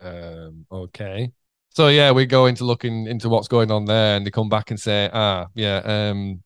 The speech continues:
the other two-thirds of the C Ds are still at the factory unbuilt, like, the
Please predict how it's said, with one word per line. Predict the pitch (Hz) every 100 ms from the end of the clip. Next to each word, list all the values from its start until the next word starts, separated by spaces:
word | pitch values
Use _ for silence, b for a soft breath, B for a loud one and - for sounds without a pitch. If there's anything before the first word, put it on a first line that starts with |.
| _
the | 107 107
other | 104
two-thirds | 98 107 98 _ 101 101 98
of |
the | 95
C | 107 101
Ds | 101 98 98
are |
still | 98 - 107 101 98 98
at | 117 98 _
the | 101 95 _ _ _
factory | 107 - - 95 92 90 -
unbuilt, | 113 101 98 98 104 -
like, | 101 90
the | 101